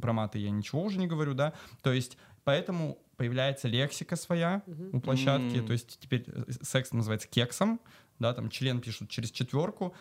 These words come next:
Speaker 1: ну, то есть есть
Speaker 3: Мгм.
Speaker 1: какие-то уже правила, язык, язык, который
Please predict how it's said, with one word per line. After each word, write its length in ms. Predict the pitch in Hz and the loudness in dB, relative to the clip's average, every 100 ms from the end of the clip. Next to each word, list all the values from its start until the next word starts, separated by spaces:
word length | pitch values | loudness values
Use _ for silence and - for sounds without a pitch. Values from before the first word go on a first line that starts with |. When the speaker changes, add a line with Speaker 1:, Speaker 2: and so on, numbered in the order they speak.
| - | -2
Speaker 1:
ну, 80 | 151 | 0
то 80 | 143 | 2
есть 200 | 135 - | 0 0
есть 180 | 135 139 | 0 2
Speaker 3:
Мгм. 100 | 143 | 2
Speaker 1:
какие-то 280 | 131 123 123 | 2 2 2
уже 180 | 120 | 0
правила, 440 | 120 123 175 180 - | 4 4 4 2 0
язык, 560 | 120 143 139 147 - - - | 4 8 10 8 6 -10 -2
язык, 360 | 120 120 202 208 | 2 4 2 2
который 480 | - 139 143 123 | 0 2 2 0